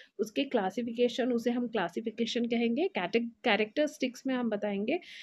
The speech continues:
कि उनसे रिलेटेड जो चीज़ें होती है उसे हम कैरेक्टरिस्टिक्स कहते हैं। रिप्रोडक्शन मीन्स उनकी ही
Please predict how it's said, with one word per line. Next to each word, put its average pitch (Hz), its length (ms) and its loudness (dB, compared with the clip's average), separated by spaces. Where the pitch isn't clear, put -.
कि - 60 4
उनसे 277 300 6
रिलेटेड 233 480 6
जो 269 260 6
चीज़ें 226 400 4
होती 226 360 2
है 247 160 0
उसे 277 240 0
हम 247 140 4
कैरेक्टरिस्टिक्स 208 880 0
कहते 226 320 4
हैं। 269 220 4
रिप्रोडक्शन 262 800 4
मीन्स 262 300 0
उनकी 208 320 2
ही 302 260 2